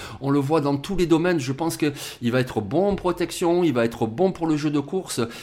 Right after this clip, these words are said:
il, il a juste confirmé avec des tests athlétiques ce qu'on a vu à l'université. Voilà, il n'y a pas de problème, c'était pas un souci d'opposition ou de on domine, et cetera. Non, non, non. Il a toutes les qualités qu'il faut, il fera les mêmes, euh,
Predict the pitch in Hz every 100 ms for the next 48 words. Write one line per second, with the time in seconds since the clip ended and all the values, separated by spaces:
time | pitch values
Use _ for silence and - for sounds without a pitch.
0 | 113 123 139 165 151 151 190 - 160 143
1 | - 135 151 165 135 120 117 120 147 131
2 | 135 139 120 160 175 - - 131 127 127
3 | 143 131 127 117 113 113 - 87 - 110
4 | 101 104 - 123 - 123 120 143 139 120
5 | 113 - 135 131 131 - 127 123 120 123
6 | 120 117 139 135 139 139 139 135 120 123
7 | 123 123 120 117 120 135 131 131 131 123
8 | 110 101 - - 123 107 - 160 147 139
9 | 139 135 135 127 120 151 151 135 127 107
10 | 110 110 143 143 117 113 110